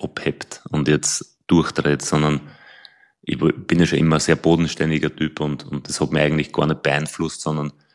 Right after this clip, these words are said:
ähm, es war einfach, ja, a, a, so eine große Ehre und, und ich kann mich noch genau erinnern, der Didi Konstantine Weltklasse, also ich hab ihn geliebt einfach, aber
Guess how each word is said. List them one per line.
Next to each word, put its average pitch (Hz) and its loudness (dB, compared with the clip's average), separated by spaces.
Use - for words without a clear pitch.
ähm, 73 -2
es 69 -6
war 71 4
einfach, 76 -2
ja, 76 -2
a, - -8
a, - -14
so - 4
eine 101 6
große - 2
Ehre 80 0
und, 73 -8
und - -4
ich - -6
kann 92 0
mich 92 2
noch 85 0
genau 80 0
erinnern, 82 -4
der 80 -6
Didi 82 -8
Konstantine 78 -6
Weltklasse, 78 -2
also 71 -2
ich 73 0
hab 71 -4
ihn 78 -4
geliebt 78 -4
einfach, 73 -6
aber 73 -4